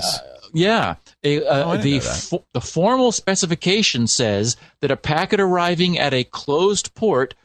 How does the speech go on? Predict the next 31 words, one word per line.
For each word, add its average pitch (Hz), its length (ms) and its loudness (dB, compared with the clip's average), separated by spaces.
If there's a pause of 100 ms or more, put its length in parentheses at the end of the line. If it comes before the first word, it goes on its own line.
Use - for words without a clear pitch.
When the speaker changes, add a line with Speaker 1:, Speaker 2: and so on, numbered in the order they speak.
(280)
Speaker 1:
n-, 127 120 0
should 151 300 0
return 180 640 2 (100)
a 139 160 2
reset 123 800 0 (440)
to, - 80 -8
in 147 200 2
response 147 560 -2
to 147 180 0
a 139 40 0
sin 131 600 2 (300)
to 147 80 0
say, 151 500 0 (400)
"I'm 120 160 0
here, 220 580 2 (160)
but 139 140 -4
this 151 160 0
port 135 340 -2
is 131 80 -2
closed. 160 640 0
Speaker 2:
Huh. 131 140 -4 (240)
Speaker 1:
Thank 135 240 0
you 147 120 2
anyway." 110 420 0
And 151 260 0 (160)
the 127 100 -2
reason 233 400 2
is 117 320 0 (300)
a 143 100 0
stealth 196 640 -2 (160)
port 120 380 -2